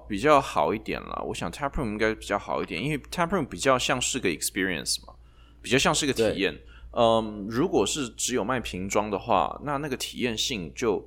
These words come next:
Speaker 1: 相对的没有那么、那么，没有办法把那个体验性做得那么明确。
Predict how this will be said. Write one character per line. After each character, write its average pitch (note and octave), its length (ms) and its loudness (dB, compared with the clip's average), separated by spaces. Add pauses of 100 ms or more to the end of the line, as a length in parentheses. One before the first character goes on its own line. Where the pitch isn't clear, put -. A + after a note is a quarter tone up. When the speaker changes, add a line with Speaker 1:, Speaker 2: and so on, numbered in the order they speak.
(540)
Speaker 1:
相 B2 340 0
对 C3 140 4
的 E2 220 0
没 F2 160 -2
有 A2+ 80 0
那 G#2+ 120 -2
么、 C#2+ 460 -2 (140)
那 C3+ 160 0
么， E2 580 0
没 B2+ 280 0
有 E3 60 4
办 F3 120 4
法 E3 60 2
把 D#2+ 160 4
那 A#2 100 -4
个 B2 60 -6
体 - 220 -10
验 G#2 120 -4
性 G#2 220 -6
做 G#2+ 160 0
得 F2 80 0
那 F#2+ 60 -6
么 F2+ 100 -6
明 G#1+ 240 -12
确。 - 240 -6